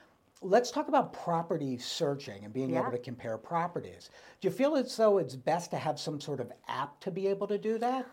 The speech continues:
Speaker 2: I think an app, well, majority of people are on their phone consistently. In fact, going back to that article that I was talking about earlier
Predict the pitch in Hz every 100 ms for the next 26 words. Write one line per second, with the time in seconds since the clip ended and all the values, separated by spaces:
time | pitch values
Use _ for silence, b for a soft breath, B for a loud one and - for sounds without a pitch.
0 | - 220 240 269 269 294 269 240 - 220
1 | 208 - - - _ - - - 180 196
2 | 196 196 202 226 285 - 208 190 190 190
3 | 165 175 180 185 170 156 170 170 - -
4 | b b b 202 190 190 185 160 165 156
5 | b b - 185 202 196 208 208 208 208
6 | 208 202 190 190 180 185 185 180 175 175
7 | 175 180 175 180 175 175 175 175 165